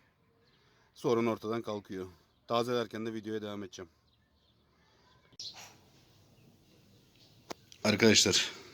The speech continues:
konfor beyninin şöyle net görebilecek misiniz bilmiyorum. Bütün her tarafın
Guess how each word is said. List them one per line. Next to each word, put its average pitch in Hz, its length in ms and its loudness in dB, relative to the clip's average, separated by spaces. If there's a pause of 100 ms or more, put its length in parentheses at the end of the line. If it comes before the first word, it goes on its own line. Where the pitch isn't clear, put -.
(960)
konfor 107 440 10
beyninin 104 460 8 (1200)
şöyle 92 600 4
net 90 380 0
görebilecek 90 500 4
misiniz 87 320 0
bilmiyorum. 90 460 4 (1500)
Bütün 104 260 6
her 107 200 6
tarafın 92 340 4